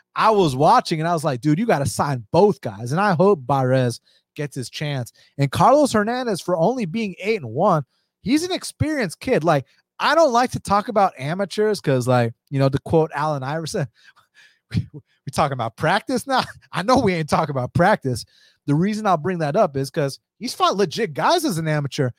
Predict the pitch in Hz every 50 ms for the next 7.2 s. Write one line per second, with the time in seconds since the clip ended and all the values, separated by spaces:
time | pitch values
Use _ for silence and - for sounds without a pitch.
0 | _ _ - - 208 - - - 233 208 - - - 151 160 190 208 190 226 214
1 | 175 131 151 143 151 170 160 - 196 196 170 _ _ _ _ _ - 123 - -
2 | - - 180 226 233 214 175 156 147 135 131 131 127 117 123 127 131 123 - -
3 | 160 156 - - 143 160 151 - 165 151 147 143 - - 139 127 - 135 127 139
4 | 156 156 - - - - - _ - 143 - - 196 185 - - - - 175 175
5 | 170 160 131 - - 139 127 _ _ - - - _ - - - 180 247 311 302
6 | 196 147 - - 131 123 143 143 - 170 165 165 - _ _ _ _ _ _ -
7 | 202 180 151